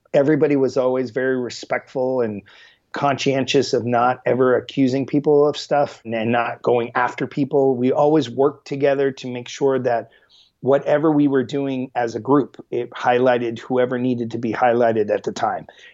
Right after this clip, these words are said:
especially Michael. You know, I, you learned about humbling yourself and your performance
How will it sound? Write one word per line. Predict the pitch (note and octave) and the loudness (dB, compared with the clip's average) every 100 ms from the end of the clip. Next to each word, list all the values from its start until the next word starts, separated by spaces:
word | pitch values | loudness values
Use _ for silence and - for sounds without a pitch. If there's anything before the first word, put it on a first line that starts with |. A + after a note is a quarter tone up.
| - | -6
especially | A2 - D#3 C3 C3+ B2 | -4 0 0 0 -2 -4
Michael. | A#2 A2 - - _ _ _ _ - | -4 -8 -10 -18 _ _ _ _ -10
You | A2+ | -6
know, | A2+ A2 A#2+ B2 | -2 -2 -2 2
I, | A#2+ | 2
you | C3 C3 | 2 0
learned | C3 C#3 D3 C#3+ C#3 A2 - _ _ _ _ _ _ _ - | 2 2 4 4 2 -2 -10 _ _ _ _ _ _ _ -6
about | B2 C3 A#2+ A#2+ - _ _ _ _ _ _ _ _ _ _ _ - | 0 2 2 -2 -8 _ _ _ _ _ _ _ _ _ _ _ -10
humbling | - E3 F#3 F3+ E3 D#3 | -2 0 2 2 0 2
yourself | C#3+ D3 D#3 D3+ - - - C#3 B2 | 4 4 4 0 -6 -14 -4 -2 -2
and | B2 A#2+ | -6 -2
your | C3 C#3 | 2 2
performance | - B2+ - C#3 B2+ B2 - - - | 0 -10 -6 -4 -4 -8 -12 -18 -20